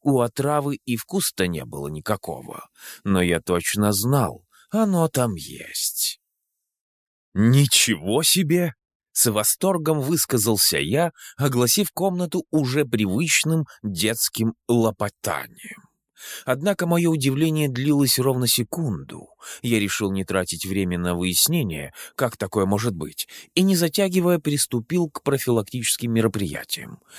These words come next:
Доза в организм попала микроскопическая, но лучше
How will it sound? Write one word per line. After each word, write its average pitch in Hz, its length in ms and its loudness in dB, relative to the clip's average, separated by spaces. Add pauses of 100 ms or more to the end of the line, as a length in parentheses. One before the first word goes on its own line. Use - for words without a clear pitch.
(200)
Доза 165 420 2
в 147 80 0
организм 127 640 0
попала 117 600 2
микроскопическая, 120 1300 -4 (260)
но 98 200 2
лучше 151 500 -2